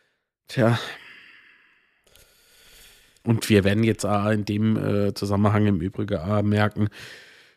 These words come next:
dass wir unsere liebgewonnene Spieler, äh, irgendwann mal verabschieden müssen. Weil es ist, überleg da mal, mit welchem Kader wir aktuell da stehen. Und wir stehen gut in der zweiten Liga, ne?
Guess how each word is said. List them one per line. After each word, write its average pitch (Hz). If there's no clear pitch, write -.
dass 107
wir 120
unsere 110
liebgewonnene 113
Spieler, 107
äh, 95
irgendwann 98
mal 98
verabschieden 95
müssen. 95
Weil 98
es -
ist, -
überleg 104
da 123
mal, 117
mit 113
welchem 110
Kader 110
wir 123
aktuell 110
da 117
stehen. 120
Und 101
wir 104
stehen 101
gut 185
in 120
der 107
zweiten 98
Liga, 95
ne? 113